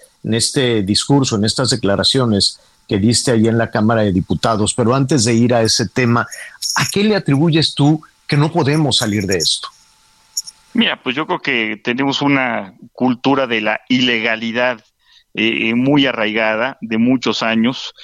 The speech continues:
Speaker 2: Eh, tene-, hemos, eh, pasado por gobiernos muy permisivos, hemos
Speaker 1: Ujú.
Speaker 2: pasado por, por, eh, por,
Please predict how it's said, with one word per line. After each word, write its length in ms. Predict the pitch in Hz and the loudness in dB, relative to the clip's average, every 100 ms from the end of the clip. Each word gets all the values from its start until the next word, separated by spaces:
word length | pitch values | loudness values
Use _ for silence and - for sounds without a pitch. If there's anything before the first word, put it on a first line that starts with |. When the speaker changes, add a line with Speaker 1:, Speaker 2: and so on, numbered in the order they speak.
| - _ | -20 _
Speaker 2:
Eh, 420 | - 107 107 110 - | -2 0 0 -2 -2
tene-, 240 | 117 123 | 0 0
hemos, 340 | 123 131 127 - | 0 0 0 -2
eh, 260 | 120 110 110 | -2 -2 -2
pasado 380 | 135 - 127 120 | -4 -2 -2 -2
por 160 | 113 | -2
gobiernos 520 | 107 110 120 117 120 | 0 0 0 0 0
muy 280 | 117 151 190 | 0 2 2
permisivos, 960 | 185 143 123 120 - 139 120 120 - - - - - - | 0 -2 0 0 0 -2 0 -2 -4 -10 -12 -16 -10 -4
hemos 260 | 120 127 | 0 0
Speaker 1:
Ujú. 80 | - | -2
Speaker 2:
pasado 540 | 117 98 127 127 131 | -6 -2 -2 0 -2
por, 300 | - 117 113 - _ _ - | -2 -2 -2 -6 _ _ -4
por, 280 | 117 117 | -2 -2
eh, 400 | 120 110 104 104 - | -2 -2 -2 -2 -2
por, 280 | 113 113 | 0 0